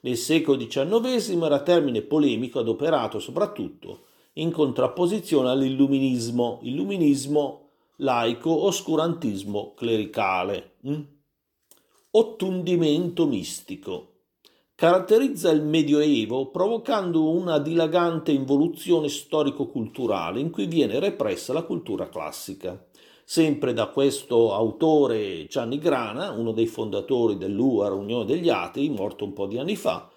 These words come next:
nel suo enorme librone è l'invenzione di Dio.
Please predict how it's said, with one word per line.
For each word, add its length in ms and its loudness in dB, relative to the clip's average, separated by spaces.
nel 140 4
suo 200 4
enorme 460 4
librone 720 0
è 160 -6
l'invenzione 640 -4
di 180 -18
Dio. 360 -20